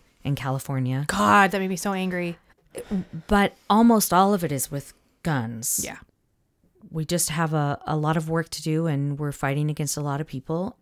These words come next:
Speaker 1: Jewish Public Affairs Organization said why they aren't leaving their Jewish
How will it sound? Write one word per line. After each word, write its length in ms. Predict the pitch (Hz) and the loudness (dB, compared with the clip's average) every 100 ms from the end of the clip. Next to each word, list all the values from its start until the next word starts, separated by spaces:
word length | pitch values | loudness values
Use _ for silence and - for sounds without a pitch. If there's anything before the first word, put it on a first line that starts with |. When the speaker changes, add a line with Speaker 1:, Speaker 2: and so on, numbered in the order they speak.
| - | -4
Speaker 1:
Jewish 280 | 220 226 | -2 0
Public 300 | - 180 175 | 0 0 -2
Affairs 360 | 170 - 151 151 | -2 -2 -2 -2
Organization 840 | 143 156 147 147 143 160 147 147 - | -2 -2 -2 -2 -4 -2 -2 -2 -4
said 600 | - - 151 143 139 139 - | -4 0 2 2 0 -4 -10
why 480 | 139 143 143 139 143 | -8 -2 0 0 0
they 180 | 139 135 | 0 0
aren't 240 | 135 - | -2 -4
leaving 360 | 147 139 139 139 | -4 -2 0 2
their 140 | 135 | 0
Jewish 600 | 131 - 139 139 - - | -2 -2 0 0 -2 -4